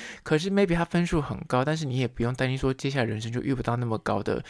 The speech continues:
分数，他不是只有一个人，就是跟你是，你知道，所谓的另一半。大家有可能就是设想的另一半就是全宇宙就只有一个人是你的另一半，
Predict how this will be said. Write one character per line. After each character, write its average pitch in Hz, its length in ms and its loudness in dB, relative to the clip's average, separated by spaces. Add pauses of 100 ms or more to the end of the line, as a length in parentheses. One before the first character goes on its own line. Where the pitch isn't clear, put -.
(160)
分 131 160 2
数， 135 140 0
他 165 160 -2
不 123 220 -2
是 147 160 0
只 - 240 -2
有 107 160 2
一 - 140 -6
个 - 120 0
人， 78 260 0 (340)
就 131 100 -2
是 131 100 2
跟 127 160 2
你 107 120 -2
是， 113 220 0
你 107 80 -2
知 - 80 -8
道， 104 100 0
所 110 120 0
谓 110 80 4
的 107 100 0
另 180 140 4
一 - 300 -2
半。 117 240 2 (240)
大 170 80 0
家 170 100 4
有 147 140 2
可 131 140 -4
能 110 260 -4
就 131 140 -4
是 123 200 0
设 123 280 0
想 - 180 -4
的 - 80 -6
另 131 100 0
一 120 60 0
半 120 120 0
就 127 120 0
是 131 80 0 (260)
全 - 220 -2
宇 127 200 2
宙 107 300 2
就 123 120 0
只 110 160 -2
有 - 100 0
一 - 60 -6
个 - 220 0
人 95 200 -2
是 120 160 -2
你 104 80 -2
的 - 140 -2
另 101 120 -4
一 85 120 -8
半， 90 200 -4